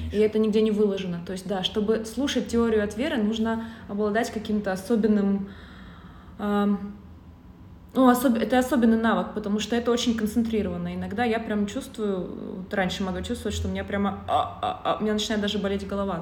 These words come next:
Speaker 1: То есть, э, вот раз много-много, то есть нужно как-то расширяться внутри себя, чтобы помещать в себя такое количество информации, которое прям вот я слушаю, это про меня, про меня, про меня, снова про меня, снова про меня. Это теория.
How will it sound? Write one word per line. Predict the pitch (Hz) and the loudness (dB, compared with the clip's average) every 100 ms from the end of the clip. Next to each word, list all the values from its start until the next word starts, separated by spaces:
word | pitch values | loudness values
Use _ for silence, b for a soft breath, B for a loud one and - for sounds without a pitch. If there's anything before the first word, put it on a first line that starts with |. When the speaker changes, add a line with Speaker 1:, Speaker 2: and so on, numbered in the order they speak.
| 170 | -8
Speaker 1:
То | |
есть, | 170 175 202 | -12 -12 -12
э, | 180 | -10
вот | 170 208 - - - 196 202 | -10 -14 -16 -18 -14 -8 -6
раз | 214 - 202 - | -6 -8 -10 0
много-много, | 214 226 180 170 196 202 175 | 4 6 6 2 0 -2 -2
то | 180 | -6
есть | 175 | -8
нужно | 202 190 185 185 B B | -6 -4 -6 -8 B B
как-то | 214 214 202 | -8 -6 -4
расширяться | 196 - 240 220 - 180 | -4 0 2 0 -2 -4
внутри | 185 185 202 | -4 -4 -4
себя, | - 208 247 | -4 -2 -2
чтобы | - 202 190 196 190 B B B B - | -2 -4 -4 -6 -8 B B B B -2
помещать | 208 208 233 226 | 2 4 2 0
в | |
себя | - 214 | 0 -4
такое | 220 208 214 | -2 0 0
количество | 208 202 - 208 | 2 -2 -2 -2
информации, | 196 208 202 208 226 214 | -2 0 0 0 -2 -6
которое | 202 190 190 185 | -8 -8 -8 -8
прям | 196 190 180 | -8 -6 -6
вот | 175 - - - | -8 -12 -20 -2
я | 202 | -2
слушаю, | - 262 - 196 | 0 -4 -2 -4
это | - | -4
про | - 208 | 0 2
меня, | 214 190 165 - | 4 2 0 -6
про | 190 | -4
меня, | 202 190 165 - | -2 -2 -4 -8
про | 180 | -8
меня, | 190 180 170 - | -6 -6 -6 -8
снова | - 208 175 | -2 0 0
про | 180 | -4
меня, | 170 170 165 | -6 -6 -6
снова | - 214 185 | -6 -4 -4
про | 185 | -6
меня. | 180 175 165 165 B B B B B B B | -8 -6 -8 -8 B B B B B B B
Это | 247 294 | -4 -4
теория. | 269 226 190 170 | 0 0 0 -2